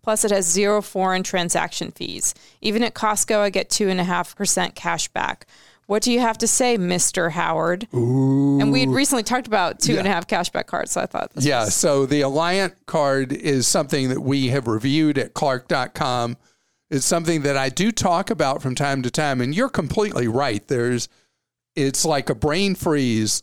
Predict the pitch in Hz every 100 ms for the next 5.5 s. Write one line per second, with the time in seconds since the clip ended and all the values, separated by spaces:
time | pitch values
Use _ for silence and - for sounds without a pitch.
0 | - 131 120 123 135 135 - 135 123 151
1 | 123 113 - 120 104 120 113 107 - _
2 | _ _ _ _ 123 117 117 120 110 123
3 | - 143 147 170 160 - 160 170 147 139
4 | 135 135 151 131 123 131 127 123 139 143
5 | 131 143 110 104 -